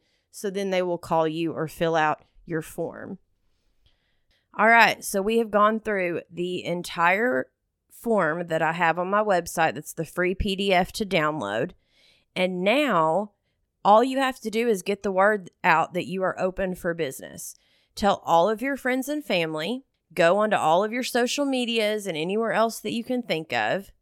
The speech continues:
And anytime you are having a conversation with someone, make sure to mention to them that you are now a professional organizer.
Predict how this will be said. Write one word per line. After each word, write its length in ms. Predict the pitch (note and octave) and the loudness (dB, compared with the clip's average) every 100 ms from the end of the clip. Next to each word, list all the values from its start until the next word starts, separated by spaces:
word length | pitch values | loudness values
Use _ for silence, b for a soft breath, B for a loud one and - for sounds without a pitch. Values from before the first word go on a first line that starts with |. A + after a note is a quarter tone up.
| _ _ _ _ - | _ _ _ _ -6
And 140 | F#3+ F#3 | -4 -2
anytime 540 | G#3 C4 C#4+ B3+ A#3 | -2 -2 -2 -2 -2
you 140 | B3 A3+ | -2 -4
are 80 | G3 | -4
having 360 | G3 G3+ G#3 | -2 -2 -2
a 60 | F#3 | -6
conversation 880 | - F#3+ G3 F#3+ G3 F#3+ F#3+ F#3 | -4 -6 -6 -6 -2 -2 -2 -6
with 180 | F3 D#3+ | -6 -8
someone, 560 | - D3+ D#3 D3+ B2 A2 | -6 -6 -4 -4 -4 -6
make 260 | - F3+ F3 | -6 -4 -4
sure 220 | - A#3+ | -4 -6
to 160 | - A#3+ | -4 -4
mention 600 | A3+ A#3 B3 - F#3+ F3+ | -2 -2 -2 0 0 -2
to 180 | - D#3 | -2 -2
them 440 | D3 G#2+ A#2 G3+ - b b | -2 -2 -2 -4 -8 b b
that 140 | - C3 | -6 -4
you 180 | F3+ A#3 | -2 0
are 120 | B3 | 0
now 260 | A3 F#3 F#3+ | 2 2 2
a 140 | D#3 | 0
professional 720 | F#3+ G3 - E3 - F3 E3 | -2 -4 0 -2 -2 -4 -4
organizer. 840 | - A3 G#3+ F3 G#2+ C3 - B1 | 0 0 0 -2 -2 -4 -8 -12